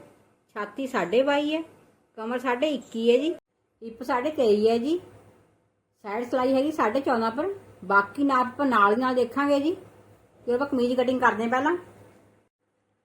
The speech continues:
ਕਮੀਜ਼ ਦੀ ਲੰਬਾਈ ਹੈਗੀ ਛੱਤੀ ਇੰਚ, ਠੀਕ ਹੈ। ਆਪਾਂ ਤਿੰਨ ਇੰਚ ਫਾਲਤੂ ਲਵਾਂਗੇ ਕੱਪੜਾ, ਉਨਤਾਲੀ ਇੰਚ ਕਟਿੰਗ ਕਰਾਂਗੇ, ਠੀਕ ਹੈ।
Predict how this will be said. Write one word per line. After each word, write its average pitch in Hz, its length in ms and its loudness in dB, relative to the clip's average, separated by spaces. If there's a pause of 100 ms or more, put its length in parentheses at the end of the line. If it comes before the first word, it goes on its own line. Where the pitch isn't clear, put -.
(640)
ਕਮੀਜ਼ 226 380 -2
ਦੀ 285 100 4
ਲੰਬਾਈ 262 420 8
ਹੈਗੀ 285 160 8
ਛੱਤੀ 247 360 4
ਇੰਚ, 247 240 6
ਠੀਕ - 1500 -6
ਹੈ। 285 80 -2 (600)
ਆਪਾਂ - 180 -10
ਤਿੰਨ 262 320 0
ਇੰਚ 330 200 6
ਫਾਲਤੂ 254 340 2
ਲਵਾਂਗੇ 240 340 4
ਕੱਪੜਾ, 262 320 4 (580)
ਉਨਤਾਲੀ 233 460 0
ਇੰਚ 254 160 4
ਕਟਿੰਗ 254 300 2
ਕਰਾਂਗੇ, 262 380 4 (880)
ਠੀਕ 208 160 -12
ਹੈ। 285 80 2